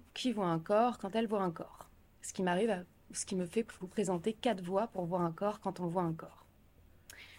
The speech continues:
Ce corps, où j'aimerais bien vous dire quand est-ce qu'on le voit,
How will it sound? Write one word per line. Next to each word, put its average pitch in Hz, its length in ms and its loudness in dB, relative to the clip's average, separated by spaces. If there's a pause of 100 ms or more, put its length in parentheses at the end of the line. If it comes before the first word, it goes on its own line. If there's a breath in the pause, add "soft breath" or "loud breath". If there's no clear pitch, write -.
(300 loud breath)
Ce - 160 0
corps, 226 480 6 (1800)
où 220 100 -4
j'aimerais 170 300 2
bien 175 380 2
vous 180 100 0
dire 180 340 0
quand 226 220 2
est-ce 214 180 0
qu'on 175 100 -2
le 165 100 2
voit, 190 300 4